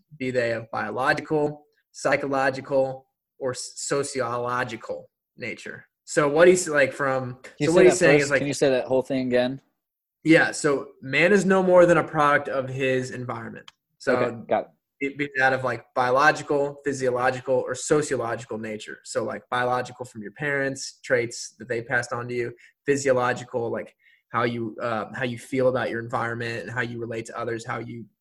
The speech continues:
Speaker 1: how your environment influences you, how you influence your environment, and then sociological, your relationships with people. And, like, the biggest lesson I took from this is, like, your unique life journey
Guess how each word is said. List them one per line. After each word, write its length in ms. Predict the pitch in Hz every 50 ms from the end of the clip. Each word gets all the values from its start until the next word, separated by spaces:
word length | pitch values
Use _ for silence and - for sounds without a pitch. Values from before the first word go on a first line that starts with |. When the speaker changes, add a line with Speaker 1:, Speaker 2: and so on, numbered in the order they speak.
| _ _ _ _ -
Speaker 1:
how 200 | - 135 135 135
your 260 | 131 123 107 123 120
environment 380 | 120 120 131 127 123 120 110 95
influences 440 | 131 131 - - 135 127 131 123 123
you, 120 | 123 123
how 100 | 127 123 120
you 120 | 120 120
influence 320 | 120 120 - 131 120 117 -
your 120 | 117 113
environment, 360 | 113 117 123 123 131 131 120
and 80 | 90 -
then 120 | 123 120
sociological, 880 | - - 170 170 160 165 139 127 131 131 113 107 - - - - - _
your 140 | - 123 123
relationships 360 | 123 123 120 - - 123 -
with 120 | _ _ _
people. 340 | 135 123 - - - - _ _ _ _ _ _ _ _
And, 100 | - 147
like, 200 | 156 156 156 151
the 80 | - 143
biggest 320 | 143 165 202 240 226 -
lesson 240 | 156 156 156 - 160
I 20 | 135
took 180 | - 160 -
from 160 | - 131 123
this 220 | 135 139 139 - 127
is, 100 | 123 127
like, 240 | 127 123 117 - - _ _ _ _ _ _ _ _ _ _ _ _ _ _ _ _ _ _ -
your 540 | 131 139 160 196 214 226 226 220 220 220 214 -
unique 540 | 160 147 151 156 147 139 143 151 160 160 160 - - -
life 360 | 147 135 127 135 139 139 -
journey 480 | - 139 131 131 113 92 87 120 -